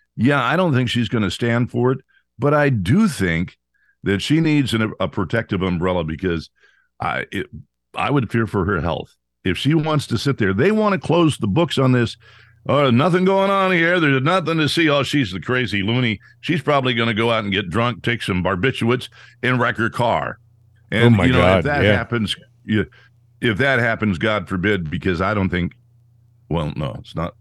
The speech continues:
Speaker 1: I don't think. I know without knowing her,
Speaker 2: Well, she
Speaker 1: just
Speaker 2: has
Speaker 1: from
Speaker 2: said
Speaker 1: the makeup, she wouldn't do anything
Speaker 2: she
Speaker 1: like
Speaker 2: has
Speaker 1: that.
Speaker 2: said on camera,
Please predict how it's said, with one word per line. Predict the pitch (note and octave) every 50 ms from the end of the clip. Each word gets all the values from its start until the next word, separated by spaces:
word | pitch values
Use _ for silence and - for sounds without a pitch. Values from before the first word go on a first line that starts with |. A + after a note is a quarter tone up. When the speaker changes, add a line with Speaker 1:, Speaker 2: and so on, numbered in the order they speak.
| _ _
Speaker 1:
I | E2 E2+
don't | F2 D#2 C#2+ - -
think. | - A2+ G2 D#2 D2 - _ _ _ - _ _ _ _ _
I | - G2+ A#2 B2+
know | C3 B2 B2 B2 B2 A#2+ A#2+ B2 A#2+ A#2+ A2+ G#2 G2+
without | - E2 F2 A#2+ C3+ C3+ A#2 E2+
knowing | E2 E2 D#2+ D#2 D#2 D2+ C#2+
her, | C#2+ C#2+ D2 C#2 C2+ B1+ B1 - _
Speaker 2:
Well, | C#3 D#3
she | D3+ - - G#3
Speaker 1:
just | F#3+ F#3
Speaker 2:
has | F3+ D3 -
Speaker 1:
from | G#3
Speaker 2:
said | G3 G3+ G3+ E3+
Speaker 1:
the | A#2+ A#2
makeup, | A2+ F#2 F2+ D#2
she | D#2 - G#2+ G#2
wouldn't | G2+ F2+ E2+ G2+ - F2 E2+ D2+
do | E2+ G2+ G#2
anything | G2 F2 E2 D2 C2+
Speaker 2:
she | C2 - F3 G3
Speaker 1:
like | G#3+
Speaker 2:
has | F#3 D3+ C3
Speaker 1:
that. | - -
Speaker 2:
said | - F#3 E3+ D#3
on | C#3 C3+ C3
camera, | A#2+ - D3+ E3+ E3 D#3 C3+ F#2 C#2 -